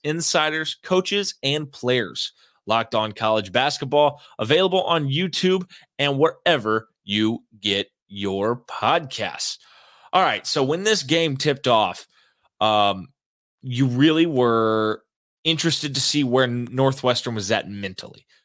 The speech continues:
because of the way that the previous two games had gone.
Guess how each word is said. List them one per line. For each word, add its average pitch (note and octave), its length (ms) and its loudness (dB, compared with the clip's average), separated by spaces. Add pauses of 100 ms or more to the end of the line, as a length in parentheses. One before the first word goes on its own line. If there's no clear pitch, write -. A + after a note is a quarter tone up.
(180)
because D#3+ 640 2
of C3+ 400 0 (540)
the C3 100 2
way C3+ 300 2
that C#3+ 160 2
the A#2+ 80 -8
previous C3+ 340 2
two C3+ 140 0
games A#2 260 0
had G#2+ 140 -4
gone. F2+ 260 -10